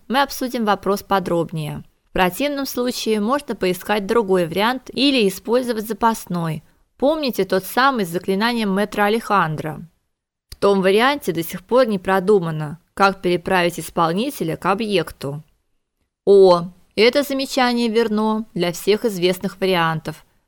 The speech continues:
так что торопить меня у вас нет никаких оснований. Узнайте, выясните точно и обсудим. Возможно, если прогноз окажется неблагоприятным, стоит поискать способ скорректировать.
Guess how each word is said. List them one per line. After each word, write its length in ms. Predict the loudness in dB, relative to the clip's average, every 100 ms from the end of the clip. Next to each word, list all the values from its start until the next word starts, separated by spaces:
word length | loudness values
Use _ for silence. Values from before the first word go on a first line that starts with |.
| _
так 240 | 2 2 2
что 120 | -2
торопить 540 | 0 0 0 -2 -4
меня 400 | -4 -2 -2 -2
у 80 | -2
вас 280 | -4 -4 -4
нет 280 | -4 -4 -4
никаких 540 | -6 -4 -4 -4 -6
оснований. 840 | -6 -2 -2 0 -2 -2 -4 -8 -12 _ _ _ _ -2
Узнайте, 880 | -2 0 2 4 2 -2 -2 -2 -4 -6
выясните 600 | -2 -2 -2 -4 -6 -6
точно 640 | -2 2 2 0 -6 -8 -10 _
и 60 | 0
обсудим. 800 | 0 -2 -4 -4 -4 -8 -10 -8 2
Возможно, 800 | 2 2 0 -2 -2 -4 -8 -6
если 220 | -6 -4 -2
прогноз 480 | 0 0 0 -2
окажется 500 | -2 -2 -2 -4 -6
неблагоприятным, 960 | -4 -4 -4 -4 -4 0 0 -2 -6 -8 -14 _ _ _
стоит 360 | -2 0 0 0
поискать 520 | -2 0 -2 -4 -4
способ 480 | -8 -4 -4 -4 -8
скорректировать. 1000 | -2 -2 -4 -6 -4 -4 -6 -8 -12